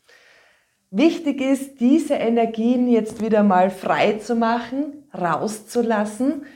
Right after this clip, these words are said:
Es gibt da ganz tolle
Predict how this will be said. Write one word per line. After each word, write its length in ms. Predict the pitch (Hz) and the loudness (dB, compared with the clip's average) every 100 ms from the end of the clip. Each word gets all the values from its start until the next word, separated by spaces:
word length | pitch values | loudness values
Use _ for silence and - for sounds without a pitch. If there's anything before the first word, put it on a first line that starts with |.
| _ _ - | _ _ -6
Es 280 | 196 - | -6 -4
gibt 340 | 240 240 - 208 | -4 -4 -2 -2
da 140 | 196 | -2
ganz 560 | 190 175 190 226 - - | -2 -2 0 -2 -4 -2
tolle 840 | 190 196 220 220 214 214 214 214 | 2 4 6 6 6 4 2 -2